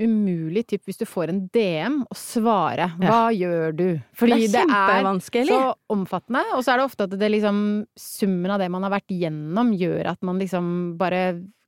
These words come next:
Speaker 1: klarer å prestere på, eller, eller prestere da, på en, en måte som er så sammensatt. Jeg
Speaker 2: Åh,
Speaker 1: tenker at det,
Speaker 2: godt sagt.
Speaker 1: jeg føler liksom det er veldig mange som spør sånn, «Åh, hvordan har det kommet ut du er i dag? Hvor det var, hvilken skole bør jeg gå på?» Altså,
Speaker 2: Ja.
Speaker 1: det er ikke noe fasitsvar,
Speaker 2: Nei,
Speaker 1: føler
Speaker 2: og så
Speaker 1: jeg.
Speaker 2: er det sånn frustrerende for de som spør, som gjerne vil ha
Speaker 1: Ja.
Speaker 2: et liksom fasitsvar, men det er bare å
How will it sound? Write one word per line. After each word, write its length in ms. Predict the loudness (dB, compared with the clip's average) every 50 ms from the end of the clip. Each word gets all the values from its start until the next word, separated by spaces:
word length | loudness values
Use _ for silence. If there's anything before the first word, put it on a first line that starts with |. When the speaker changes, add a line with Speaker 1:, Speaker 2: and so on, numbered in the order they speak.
| _
Speaker 1:
klarer 520 | -10 -2 0 2 2 2 0 -2 -4 -4 -4
å 80 | -4
prestere 540 | -6 -6 -8 -8 -4 -4 -2 -2 -2 -4 -6
på, 160 | -4 -4 -2 -2
eller, 120 | -2 0 0
eller 120 | 0 0
prestere 360 | 0 -2 -4 -2 0 0 2
da, 120 | 2 0 0
på 120 | 0 0
en, 100 | -2 -2
en 280 | -2 -2 -2 0 2 2
måte 320 | 2 2 0 -2 -2 -4
som 160 | -2 -2 -2 0 0
er 120 | 0 -2
så 140 | -2 -4 -8
sammensatt. 560 | -4 -2 -2 -2 -2 -2 -4 -2 -2 -2 -2 _ -4
Jeg 100 | -4 0
Speaker 2:
Åh, 60 | 2 2
Speaker 1:
tenker 200 | 2 2 0 -2
at 80 | 0
det, 100 | 2 2
Speaker 2:
godt 140 | 0 0 0
sagt. 280 | -2 -4 -4 -4 -8 -16 -20 -20 -12 _ -6
Speaker 1:
jeg 80 | -2 2
føler 180 | 2 2 4 4
liksom 120 | 2 2 2
det 60 | 2
er 60 | 2 2
veldig 140 | 2 2 0
mange 160 | 0 -2 -2
som 80 | -4 -4
spør 180 | -4 -4 -2
sånn, 140 | -2 -2 -2
«Åh, 280 | 0 0 2 2 2 2
hvordan 160 | 2 2 0 0
har 60 | 0
det 80 | -2 -2
kommet 260 | -2 -2 -2 -2 -2
ut 120 | -6 -4
du 300 | -2 -2 0 0 2 2
er 160 | 2 2 2 0
i 60 | 2
dag? 400 | 2 2 2 4 2 2 0 0 0
Hvor 100 | 0 0
det 80 | 2 4
var, 220 | 4 4 2 2
hvilken 200 | 0 0 -2 -2 -4
skole 420 | -2 -2 0 0 2 2 2 2
bør 140 | 2 0 0
jeg 80 | 0 2
gå 140 | 2 2 2 0
på?» 80 | 2 2
Altså, 160 | 2 4 4 4
Speaker 2:
Ja. 60 | 4
Speaker 1:
det 80 | 4 2 2
er 380 | 2 2 2 2 0 0 -4 -6
ikke 140 | -6 -4 -2 -2
noe 160 | 0 -2 -2
fasitsvar, 640 | -4 -4 -4 -4 -4 -4 -8 -8 -2 2 2 4 4
Speaker 2:
Nei, 60 | 2 2
Speaker 1:
føler 160 | 4 4 4 4
Speaker 2:
og 60 | 4 4
så 60 | 4
Speaker 1:
jeg. 40 | 2
Speaker 2:
er 40 |
det 100 | 2 2
sånn 140 | 0 0 -2
frustrerende 420 | -2 -4 -2 0 0 0 0 0 0
for 80 | 0
de 60 | 0
som 120 | 0 0 -2 -2
spør, 240 | 0 0 0 0 0
som 100 | 0 0
gjerne 160 | 0 2 0
vil 120 | 0 -2 2
ha 120 | 4 4
Speaker 1:
Ja. 80 | 4 4
Speaker 2:
et 40 | 4 2
liksom 140 | 2 0 0
fasitsvar, 400 | 0 -2 -2 0 0 0 0 0 0
men 240 | 0 0 0 0 0
det 100 | 0 0
er 60 | 0
bare 260 | 2 2 2 2 2 2
å 60 | 0